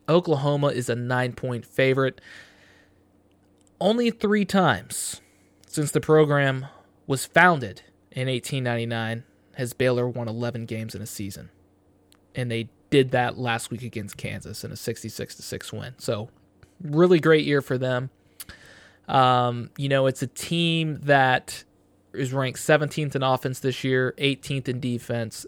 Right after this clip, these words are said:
Average margin of victory is thirty-six to eighteen. Very balanced. Probably the best defense in the Big twelve. You know, Oklahoma, on the other hand, number one rated offense in the country, number forty-two in defense. Average margin of victory, forty-four twenty-five.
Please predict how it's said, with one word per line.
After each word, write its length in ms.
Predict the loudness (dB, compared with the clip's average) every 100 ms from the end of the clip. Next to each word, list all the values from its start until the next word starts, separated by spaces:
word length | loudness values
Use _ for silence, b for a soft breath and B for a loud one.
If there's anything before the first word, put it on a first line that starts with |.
| -2
Average 380 | 0 2 0 -2
margin 340 | -2 -2 -4
of 80 | -6
victory 360 | -6 -6 -6 -6
is 100 | -4
thirty-six 560 | -4 -4 -6 -6 -8
to 260 | -8 -6 -6 -10
eighteen. 500 | -12 -12 -12 -12 -2
Very 300 | 2 4 2
balanced. 680 | 0 0 0 -4 -6 -10 -18 B B B
Probably 460 | 0 2 2 0 0
the 140 | 0
best 320 | 0 -2 -2 -6
defense 360 | -6 -6 -8
in 80 | -8
the 80 | -8
Big 200 | -8 -10
twelve. 500 | 0 4 4 2 -2 B B B B
You 100 | -4
know, 180 | -4 -4
Oklahoma, 580 | -4 -2 0 2 2 4
on 80 | 2
the 100 | 2
other 180 | 2 2
hand, 320 | 2 2 -2 -8 _ _ _ -2
number 280 | 0 4 4
one 200 | 4 2
rated 260 | 0 2
offense 340 | 0 0 -6 -8
in 60 |
the 60 | -6
country, 460 | -4 -4 -2 -2
number 220 | -2 -6 -6
forty-two 500 | -4 -4 -4 -6 -6
in 100 | -4
defense. 600 | -4 -2 -2 -2 -6 -14 b b b
Average 360 | -4 -2 -2 -2
margin 280 | -4 -4 -8
of 100 | -4
victory, 340 | -4 -4 -6
forty-four 500 | -4 -6 -4 -4 -6
twenty-five. 640 | -6 -8 -8 -6 -6 -6